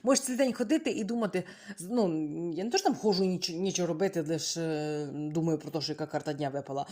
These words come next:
Можу так час від часу згадати, думаю: «А що ж та карта дня мені на сьогодні випала, означала? Щось того нічого нема».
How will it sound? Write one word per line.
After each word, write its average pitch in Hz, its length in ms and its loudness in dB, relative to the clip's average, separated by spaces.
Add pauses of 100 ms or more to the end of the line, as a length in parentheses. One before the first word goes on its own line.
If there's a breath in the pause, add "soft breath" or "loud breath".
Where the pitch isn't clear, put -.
(360 loud breath)
Можу 220 240 6
так 226 220 0
час 214 200 2
від 208 100 -2
часу 202 220 0
згадати, 240 420 4
думаю: 156 300 0
«А 143 40 -2
що 185 140 -6
ж - 80 -6
та 240 80 -4
карта 226 280 -8
дня 214 160 -6
мені 220 180 -6
на 214 120 -8
сьогодні 214 240 -8
випала, 196 300 -8
означала? 180 560 -8
Щось - 160 -10
того 156 220 -8
нічого 151 260 -4
нема». 160 260 -4